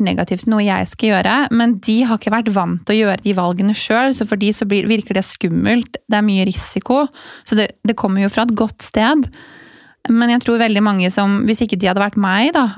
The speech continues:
og kanskje vært mer som foreldrene mine, ikke hadde gjennomført de tingene, fordi egentlig noen liksom key-personer som har ganske mye påvirkning på avgjørelser man tar, spesielt, eh, når man er ung i livet, spesielt når det kommer til penger og sånn,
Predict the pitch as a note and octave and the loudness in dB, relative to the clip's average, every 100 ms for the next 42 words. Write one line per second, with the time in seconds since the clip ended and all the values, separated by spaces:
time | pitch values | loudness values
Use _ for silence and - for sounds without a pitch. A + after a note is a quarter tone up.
0 | - A3+ A#3 G#3 G3+ G3+ - F#3 F#3+ G3 | -4 0 0 2 0 -2 -2 0 2 2
1 | G3 F#3 F3+ F3 E3+ F3+ A3 A3+ _ _ | 2 0 0 0 0 2 0 -2 _ _
2 | - C#4 - F#3+ G3+ G#3 F3+ F3+ - F#3 | -4 -4 -2 0 2 0 0 -4 -2 -2
3 | F#3 F#3+ F#3+ F3 E3+ F#3 A#3+ B3 B3 G3+ | 0 -2 -2 -2 0 2 0 0 -2 0
4 | G#3 A3 - - - _ _ _ G#3 G#3 | 0 0 -4 -18 -20 _ _ _ -2 0
5 | A3+ C#4+ C4 G#3+ G#3 G3+ - F#3 F3+ - | 2 2 2 2 0 0 -2 -2 -2 -2
6 | F3+ F3+ F3+ - _ _ - G3+ G3 - | 0 2 0 -2 _ _ -2 0 0 -2
7 | - _ _ - - F#3 G3 G3+ F3+ F#3+ | -12 _ _ -6 0 0 2 0 -2 -2
8 | F3+ F#3+ F3 E3 - F3+ E3+ F3 E3+ F3 | -2 0 0 0 -2 -2 0 0 0 0
9 | F3+ F3+ F3+ F#3 F#3 F#3 F#3+ F3 F3+ - | 0 0 0 -2 -2 -2 0 0 0 -4
10 | - - _ _ _ _ - F#3+ F#3 F#3 | -18 -20 _ _ _ _ -4 -2 0 0
11 | F#3 F#3 F#3+ F3+ F3+ E3 F3+ A3+ - G3+ | 2 2 0 0 0 0 0 0 -2 -2
12 | F#3+ F3 F3 F3 - E3+ F3+ F#3+ F#3+ F3 | -2 -2 -2 -2 -2 -2 -2 -2 -2 -2
13 | F#3 G3+ | 0 0